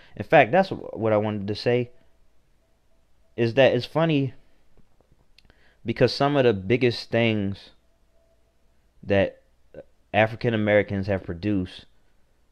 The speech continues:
came from people who weren't really all that educated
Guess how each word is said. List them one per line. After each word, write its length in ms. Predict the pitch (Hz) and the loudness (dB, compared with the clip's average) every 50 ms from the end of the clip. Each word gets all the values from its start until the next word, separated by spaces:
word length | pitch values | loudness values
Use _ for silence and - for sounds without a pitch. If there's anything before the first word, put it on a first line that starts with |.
| _ _ - | _ _ -6
came 460 | - - 117 113 117 110 107 101 98 | -2 0 2 2 2 2 0 -2 -4
from 640 | 95 - - 101 95 92 92 90 87 87 85 82 - _ _ _ _ _ _ _ _ - | -6 -8 -6 -4 -2 -2 -2 -2 -4 -6 -10 -12 -16 _ _ _ _ _ _ _ _ -8
people 580 | - 131 127 117 - - 123 120 117 117 110 - | -6 -4 -4 -4 -2 0 0 0 0 0 -2 -4
who 420 | - 110 107 101 101 95 95 98 - - - - - | -4 -2 0 0 0 -2 -2 -4 -6 -10 -18 -18 -12
weren't 440 | - 92 95 104 123 135 143 123 90 | -8 -4 -2 0 0 0 0 -2 -2
really 280 | 101 117 117 107 107 90 | -2 -2 0 0 2 2
all 200 | 98 104 110 101 | 4 4 2 2
that 240 | 101 110 101 67 | 2 0 0 0
educated 640 | 80 117 117 104 95 - - 92 85 82 80 - | 0 -2 -2 -4 -8 -10 -8 -8 -8 -8 -10 -12